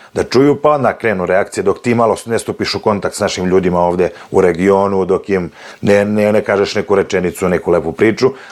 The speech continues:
dok u, ovaj, u inostranstvu reaguju na, na keca, na prve taktove kad krene,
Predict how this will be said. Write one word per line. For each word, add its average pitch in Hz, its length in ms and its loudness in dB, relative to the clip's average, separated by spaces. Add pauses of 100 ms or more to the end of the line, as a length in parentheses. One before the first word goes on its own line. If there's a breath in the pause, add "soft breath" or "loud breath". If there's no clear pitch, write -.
(120)
dok 143 300 2
u, 139 120 2
ovaj, 135 420 2
u 127 40 -2
inostranstvu 127 560 -2 (280)
reaguju 131 360 4
na, 120 200 0
na 110 120 -2
keca, 113 420 0
na 85 120 -4
prve 139 440 2
taktove 98 520 -2
kad 90 200 -6
krene, 113 460 2